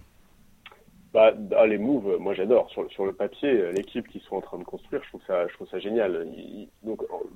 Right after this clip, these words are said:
pas outre, enfin, ils ont, ils ont pris les joueurs que t'as cités, ils ont perdu, euh, Rubio, Crowder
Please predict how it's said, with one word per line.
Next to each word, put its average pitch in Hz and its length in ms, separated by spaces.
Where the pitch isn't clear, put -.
pas - 280
outre, 135 240
enfin, 90 240
ils - 100
ont, 107 120
ils 107 100
ont 113 80
pris - 160
les 110 120
joueurs 117 240
que - 80
t'as 90 140
cités, 151 440
ils 104 140
ont 107 80
perdu, 104 500
euh, 90 140
Rubio, 110 600
Crowder 110 640